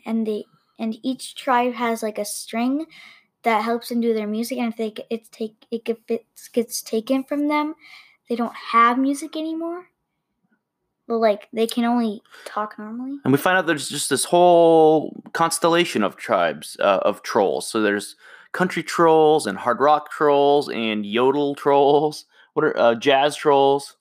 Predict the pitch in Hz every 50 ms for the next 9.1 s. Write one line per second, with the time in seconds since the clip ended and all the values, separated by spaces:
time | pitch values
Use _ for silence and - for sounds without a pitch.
0 | _ _ _ _ _ _ _ _ _ _ _ - 269 262 254 233 247 - - 240
1 | 233 226 _ - - 277 277 285 302 311 311 - - - - 330 330 320 311 311
2 | 311 311 - - 302 247 254 262 254 - - - - - 220 220 240 240 240 247
3 | 233 214 214 214 - 185 202 - - - - - - 214 220 220 214 - - -
4 | 196 185 175 185 196 196 190 175 175 180 - - - - - - _ _ - -
5 | 123 120 117 113 110 113 139 151 180 185 139 156 180 170 156 147 139 127 117 -
6 | - - - 151 - - - - - - 123 110 101 98 98 - - 117 107 113
7 | 131 131 127 120 107 95 - - - 117 - - - 113 117 120 127 139 151 160
8 | - - _ _ _ _ _ _ _ _ - 247 240 233 240 233 226 214 190 -
9 | 202